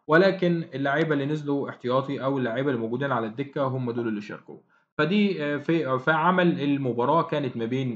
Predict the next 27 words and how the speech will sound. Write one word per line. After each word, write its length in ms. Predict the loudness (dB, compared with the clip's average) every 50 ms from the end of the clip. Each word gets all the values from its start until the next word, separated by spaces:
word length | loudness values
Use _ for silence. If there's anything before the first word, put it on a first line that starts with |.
| -8 -10
ال-، 680 | -10 -8 -8 -8 -8 -8 -10 -10 -12 -12 -14 -14 -14 -14
البدلة 480 | -14 -4 -2 0 2 2 2 2 4
وما 280 | 4 2 2 2 2 0
بين 440 | 0 0 -2 -2 -2 -4 -6 -8 -10
فريق 360 | -6 -4 -2 -2 -2 -2 -4
الشباب 560 | -8 -12 -12 -12 -12 -12 -14 -14 -14 -14 -16 -18 -20 -20 -20 _ _ _
للنادي 520 | -14 -12 -12 -10 -12 -12 -14 -14 -16 -16 -16
الأهلي. 420 | -18 -18 -20 -20 -20 -20 _ _ _ _ _ _ _ _ _
تعرض 300 | 0 2 4 4 4 4
فيها، 400 | 4 4 6 6 6 4 4 2 2
آه، 260 | 2 2 2 2 0 0
صلاح 340 | -2 0 0 0 0 -2 -2
محسن 360 | -4 -6 -6 -6 -6 -2 -2
للإصابة 520 | -2 -2 -2 -2 -2 -2 0 2 2 0
في 300 | 0 -2 -6 -6 -6 -6 -6
العضلة 600 | -6 -4 -2 -2 0 0 0 -2 -2 -2 -4 -6
الخلفية، 840 | -6 -8 -8 -8 -8 -10 -8 -4 0 2 2 2 0 -2 -4 -10 -18 _ _ _ _ _ _ _ _ _ _ _ _ _ _ _ _ _ _ _ _ _ _ _ _ _ _ _ _ _ _ _ -2
ودي 260 | 0 2 4 4 6
طبعا 340 | 6 6 4 6 4 4 4
ولسه 300 | 4 4 2 2 2 0
الجهاز 300 | 0 2 2 2 2 0
الطبي 380 | -4 -4 -4 -6 -4 -2 -2 -2
للأهلي 520 | -2 -2 -2 -2 -2 -2 -2 -2 -4 -4
بيترقب 920 | -4 -4 -2 -2 0 0 0 0 -2 -2 -6 -4 -4 -4 -4 -4 -6 -6 -6
الإشاعات 520 | -6 -6 -8 -6 -4 -2 -2 -2 -2 -2
علشان 360 | -2 -2 -2 -2 -2 -2 -2 0
يعرف 380 | 0 2 2 2 2 0 -2